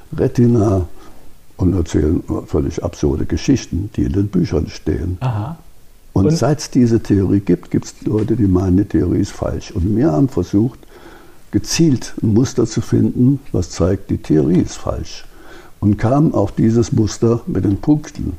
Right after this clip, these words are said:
Speaker 1: Jetzt ist leider die Beleuchtung so, dass Sie es nicht sehen. Aber vielleicht haben Sie es unten draußen gesehen, da haben wir es in groß. Nämlich sind, haben wir schwarze Punkte, äh, schwarze, äh,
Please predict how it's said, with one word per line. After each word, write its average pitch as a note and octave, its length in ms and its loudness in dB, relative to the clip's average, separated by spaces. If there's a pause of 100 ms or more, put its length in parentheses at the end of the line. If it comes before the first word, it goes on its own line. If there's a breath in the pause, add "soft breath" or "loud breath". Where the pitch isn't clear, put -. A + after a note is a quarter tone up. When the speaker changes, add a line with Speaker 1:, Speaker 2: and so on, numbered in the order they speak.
(500 loud breath)
Speaker 1:
Jetzt - 200 -2
ist F#2 140 -2
leider F#2+ 360 4
die F#2 140 0
Beleuchtung F2 580 0
so, G2 240 0
dass - 160 -2
Sie D2 60 -4
es - 120 -6
nicht G3 180 0
sehen. E2+ 360 -4 (340 loud breath)
Aber G#2 260 0
vielleicht G2+ 580 -2 (640)
haben F#2+ 140 0
Sie E2+ 60 0
es F2 140 -6
unten A2 540 0 (360)
draußen - 440 -4
gesehen, A2 440 0
da F#2+ 80 0
haben E2+ 120 0
wir G#2+ 100 -2
es - 220 -10
in G#2 180 0
groß. A2+ 640 0 (1080 loud breath)
Nämlich A2 380 4
sind, - 280 0 (340)
haben F#2+ 240 4
wir F#2+ 140 2
schwarze - 960 -4 (760 loud breath)
Punkte, - 640 2
äh, A2 60 0
schwarze, G#2+ 460 0 (100)
äh, E2+ 420 -2